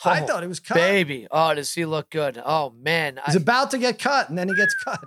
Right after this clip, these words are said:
Speaker 1: <laughs>
Speaker 2: Man, does he look good. Wow. Wow. I, Sal, I don't know.
Speaker 1: <laughs>
Speaker 2: The, uh, the,
Speaker 1: Check
Speaker 2: yeah,
Speaker 1: it
Speaker 2: the
Speaker 1: out.
Speaker 2: Cowboys,
Speaker 1: I
Speaker 2: their
Speaker 1: retweeted it.
Speaker 2: over under total jumped up. If,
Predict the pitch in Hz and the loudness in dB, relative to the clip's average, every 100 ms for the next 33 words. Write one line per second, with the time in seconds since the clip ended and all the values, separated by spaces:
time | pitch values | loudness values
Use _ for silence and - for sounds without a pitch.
0 | 1077 - - - 165 240 233 220 202 - | -16 -20 -20 -20 -4 0 0 0 -2 0
1 | 202 180 180 - 180 131 _ _ _ _ | 0 2 0 0 -4 -4 _ _ _ _
2 | _ _ - 277 269 226 165 - _ _ | _ _ -2 2 4 2 0 -6 _ _
3 | _ _ 175 226 220 160 113 - 208 226 | _ _ -6 -4 -4 -6 -8 -2 -2 -2
4 | - - 254 226 156 208 233 269 254 - | -4 2 4 4 4 2 2 2 2 -2
5 | _ _ _ _ _ _ _ _ _ 156 | _ _ _ _ _ _ _ _ _ -14
6 | 160 156 156 156 156 _ 151 165 202 208 | -8 -6 -6 -8 -10 _ 0 2 4 4
7 | 233 214 233 220 233 170 220 214 214 240 | 4 4 4 4 2 4 2 4 4 4
8 | 233 208 240 233 - 240 233 156 196 196 | 4 4 2 -2 2 2 2 -4 -4 -2
9 | - 247 262 147 | 2 0 0 -8